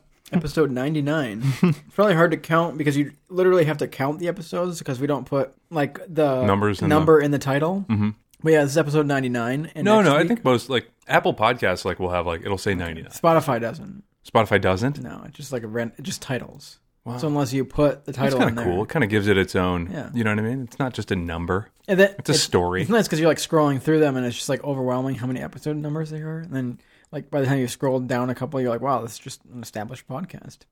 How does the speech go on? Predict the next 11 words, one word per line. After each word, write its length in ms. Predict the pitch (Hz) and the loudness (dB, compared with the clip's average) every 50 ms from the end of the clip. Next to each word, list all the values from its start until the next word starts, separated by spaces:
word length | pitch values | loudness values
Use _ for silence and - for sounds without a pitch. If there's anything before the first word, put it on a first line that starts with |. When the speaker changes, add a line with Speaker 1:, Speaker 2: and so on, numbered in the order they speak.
| _ - | _ -4
Speaker 1:
<laughs> 160 | - - - - - - - - - - - - - - - - - _ _ _ _ _ _ _ _ _ _ - - _ 196 208 220 226 220 208 196 - - - - - _ _ - | -4 -2 -2 -4 -8 -12 -12 -12 -14 -14 -14 -18 -20 -20 -20 -20 -20 _ _ _ _ _ _ _ _ _ _ -20 -18 _ -8 -6 -6 -4 -6 -8 -10 -12 -16 -20 -20 -20 _ _ -6
Speaker 2:
Don't 240 | 139 156 185 185 | -4 -4 -4 -4
say 200 | - - 123 131 | -2 0 2 2
stuff 260 | 143 - - 95 90 - | 2 0 -4 -6 -6 -6
like 200 | - 107 104 - - - | -10 -12 -12 -14 -16 -20
that. 140 | - - | -14 -4
<laughs> 760 | - 151 - - - - - - - - - - 214 - - _ _ - _ _ _ _ _ - - - - - - _ _ _ _ _ - 240 262 254 226 - - _ _ _ _ | -2 2 4 4 4 2 0 -6 -8 -8 -10 -12 -12 -12 -12 _ _ -20 _ _ _ _ _ -20 -20 -20 -20 -20 -20 _ _ _ _ _ -16 -8 -4 -4 -4 -4 -8 _ _ _ _
That 100 | - 135 139 | -2 0 2
just 180 | 185 180 151 | 2 0 2
dropped 340 | - 170 160 151 147 - - | 2 4 4 4 4 0 -2
credibility. 560 | - - 123 113 98 92 - 104 - 147 131 | 0 2 4 4 2 0 -4 0 4 4 4